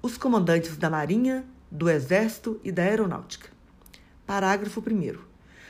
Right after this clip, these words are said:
Compete ao Conselho de Defesa Nacional: um, opinar nas hipóteses de declaração de guerra e de celebração da paz, nos termos dessa Constituição.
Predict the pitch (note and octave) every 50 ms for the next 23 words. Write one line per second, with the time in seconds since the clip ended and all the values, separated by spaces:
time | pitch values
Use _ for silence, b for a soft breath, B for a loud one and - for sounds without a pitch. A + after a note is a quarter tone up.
0 | B B B - - A3 G3+ F3+ F#3 A#3 B3 C#4 C#4 - C#4 B3+ - A#3 G#3 F3+
1 | F3+ - - - - C4 C#4 C4+ C4 A3+ G#3+ G3+ G3 F3+ F3+ - A#3+ B3 A#3+ A#3
2 | B3 B3 A#3+ B3 - C4 A3+ E3+ A2+ - - - - - - - - - b b
3 | b b b b b b - - - - - - - - - - - - C#4+ C#4+
4 | A#3 F#3+ F3+ - B B B B B B B B B B B A3 A3+ A3+ B3+ A3+
5 | G3+ G3+ A3 A#3 A#3+ C4 C4 A#3+ A#3 A3+ A3 - F3+ F3+ - - F3 F#3 G3 G#3
6 | G#3 - F#3 G#3+ A3 G3+ - - - - - E3 - - F#3+ D#3+ D3+ G3 G3 G#3
7 | G#3 G#3 F#3+ F3+ F3 F3+ - - A3 A#3 B3 A3+ C4+ G3+ F3 F3 E3+ F#3 F#3+ F3+
8 | D3+ - - - B B B B B B B B F#3+ F3 F#3+ - - A3+ A3 G#3
9 | F#3 G#3 G3 F3 - - F3 F#3+ A3+ A#3 A#3 - D#3+ D3 D3+ - - - - -
10 | - b b b b b b - D4 D4 - - - G3+ G3 G3 G#3+ G#3 F3+ G#3
11 | G3 F3+ G#3 - F3+ F3 F3 - - G#3+ G#3 - - D3+ - -